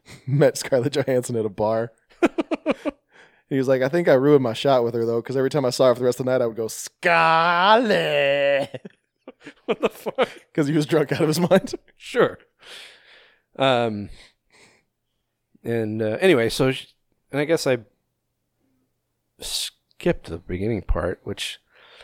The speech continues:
Speaker 2: so, I mean,
Speaker 1: Ki-, it's kind of inconsequential,
Speaker 2: It
Speaker 1: really.
Speaker 2: really? I mean, or, I mean, right? It, so there's a, this, uh, this psychologist,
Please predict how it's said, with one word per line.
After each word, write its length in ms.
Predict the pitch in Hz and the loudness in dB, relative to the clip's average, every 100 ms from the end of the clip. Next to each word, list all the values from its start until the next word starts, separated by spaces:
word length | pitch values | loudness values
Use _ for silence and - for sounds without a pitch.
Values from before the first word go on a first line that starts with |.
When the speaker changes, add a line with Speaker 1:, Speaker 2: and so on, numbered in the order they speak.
| - - | -20 0
Speaker 2:
so, 160 | 165 | 4
I 40 | 156 | 4
mean, 100 | 160 | 4
Speaker 1:
Ki-, 60 | 165 | 4
it's 160 | 196 | 2
kind 300 | - 175 349 | 0 -2 0
of 80 | 339 | -2
inconsequential, 800 | 277 240 240 - 165 285 - - | -2 -2 -2 -2 0 0 -2 -6
Speaker 2:
It 60 | |
Speaker 1:
really. 520 | 185 185 285 440 - - _ _ _ _ - | 0 2 4 2 0 -8 _ _ _ _ -2
Speaker 2:
really? 20 | |
I 100 | 190 | 2
mean, 160 | 196 170 | 2 2
or, 180 | 147 151 | 0 0
I 40 | |
mean, 240 | 156 151 107 | -2 -6 -4
right? 300 | 127 233 330 _ _ _ _ | 0 0 0 _ _ _ _
It, 140 | 175 - _ _ - | -10 -10 _ _ 0
so 120 | 214 | 4
there's 200 | 208 214 | 6 4
a, 60 | 202 | 0
this, 360 | 175 175 156 180 | 0 0 2 4
uh, 260 | 170 156 | 4 4
this 120 | - - | 0 0
psychologist, 800 | 170 - 180 175 143 95 - | 0 0 0 0 0 -6 -10